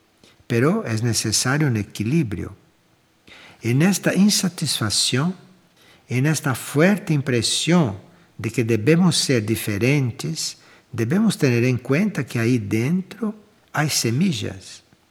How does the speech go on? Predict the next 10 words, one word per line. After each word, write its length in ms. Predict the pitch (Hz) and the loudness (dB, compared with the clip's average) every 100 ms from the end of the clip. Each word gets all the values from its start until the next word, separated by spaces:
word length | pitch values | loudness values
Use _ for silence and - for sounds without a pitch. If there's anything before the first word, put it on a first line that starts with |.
| _ _ _ - _ | _ _ _ -20 _
Hay 220 | - 127 | -4 -2
puntos 640 | 123 - 233 220 - 98 - | -2 0 2 2 0 -6 -4
que 140 | 131 | -4
son 260 | 117 165 151 | 0 2 2
incluso 640 | 147 135 - 220 214 175 | 2 0 0 2 2 2
necesarios 1160 | 143 127 - 117 - 170 170 123 98 92 - - - _ - | 2 0 0 0 0 2 0 0 -2 -4 -10 -14 -20 _ -6
en 200 | 107 120 | -2 2
una 240 | 160 185 | 2 2
estructura 880 | - 107 - - 123 - - 147 123 | -2 -6 -8 -8 -10 -8 -4 -2 -2
futura, 600 | 139 120 208 196 101 | -6 -4 0 2 0